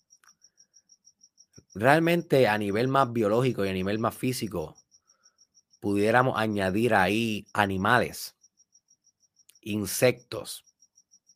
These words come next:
que es algo muy importante que también compone la tierra. Algo que también compone la tierra muy importante son las rocas. Sí, así que nota que cuando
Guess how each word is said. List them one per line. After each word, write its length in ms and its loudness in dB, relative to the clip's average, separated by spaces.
que 140 -4
es 100 -8
algo 360 0
muy 260 -2
importante 600 -2
que 100 -6
también 360 -4
compone 540 -4
la 120 -8
tierra. 500 -8
Algo 260 2
que 100 0
también 400 0
compone 420 -2
la 140 2
tierra 300 0
muy 180 -2
importante 540 -6
son 240 -2
las 180 -2
rocas. 760 -2
Sí, 180 -6
así 200 -6
que 120 2
nota 240 6
que 140 -2
cuando 480 0